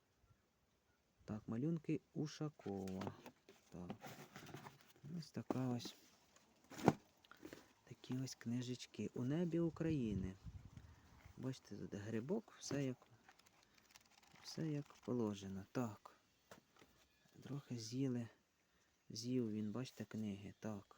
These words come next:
Дунаєвський, ось така ось. Романи й повісті.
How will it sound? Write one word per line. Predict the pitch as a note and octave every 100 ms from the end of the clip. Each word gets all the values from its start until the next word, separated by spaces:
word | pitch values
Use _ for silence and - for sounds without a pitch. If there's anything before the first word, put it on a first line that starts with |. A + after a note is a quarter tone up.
| - - _ _ _ _ _ _ _ _ _ _ _ _ _
Дунаєвський, | - A2+ C#3+ D3 B2+ A2 F#2+ - - - F2 F#2
ось | -
така | G#2 - F#2+ F#2
ось. | F#2 -
Романи | A2+ A2+ C3+ B2
й | A#2+
повісті. | - G#2 G2+ G2 F#2 - G2+ G2+